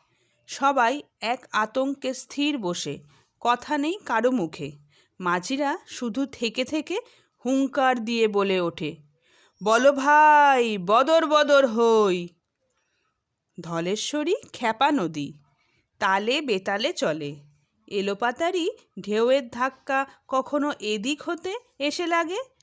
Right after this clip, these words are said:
কখনো ওদিক হতে। চলার তাল ঠিক রাখতে জানে না ধলেশ্বরী, তাই হুঁশিয়ার থাকে মাল্লা মাঝি যাত্রী ভরা নৌকো নিয়ে।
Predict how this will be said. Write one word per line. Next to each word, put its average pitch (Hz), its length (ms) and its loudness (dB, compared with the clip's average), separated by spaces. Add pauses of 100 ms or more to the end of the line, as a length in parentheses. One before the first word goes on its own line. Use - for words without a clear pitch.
কখনো 233 520 -2
ওদিক 190 360 -2
হতে। 151 380 -10 (800)
চলার 196 360 0 (120)
তাল 214 280 0 (100)
ঠিক 220 240 -10
রাখতে 233 420 -6
জানে 320 280 -4
না 294 160 0
ধলেশ্বরী, 190 720 -6 (440)
তাই 285 340 0 (400)
হুঁশিয়ার 302 460 0 (100)
থাকে 220 360 -6 (160)
মাল্লা 202 500 -2
মাঝি 240 420 -2 (260)
যাত্রী 196 460 -2
ভরা 233 260 -2
নৌকো 196 400 -2
নিয়ে। 160 340 -6